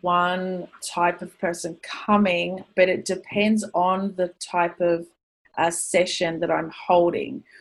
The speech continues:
So, for example, with the ones where it is sound and cacao, regardless of whether it is somebody that repeatedly has attended something like that,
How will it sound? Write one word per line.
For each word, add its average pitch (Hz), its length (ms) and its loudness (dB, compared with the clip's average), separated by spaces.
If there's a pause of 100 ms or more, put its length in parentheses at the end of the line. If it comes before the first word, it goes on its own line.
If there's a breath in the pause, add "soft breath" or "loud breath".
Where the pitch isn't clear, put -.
So, 170 260 2
for 208 300 0
example, 196 1120 0 (120)
with 190 500 0
the 214 120 2
ones 180 480 -2
where 175 180 0
it - 160 -6
is 190 280 -6
sound 175 460 0
and 175 420 -2
cacao, 196 800 2 (760 loud breath)
regardless 202 680 6
of 254 160 -2
whether 190 400 2
it 170 160 -4
is 185 260 -6
somebody 170 680 0
that 165 280 0
repeatedly 175 840 -2
has 175 160 -6
attended 170 600 -6
something 175 440 -4
like 165 300 -4
that, 165 520 2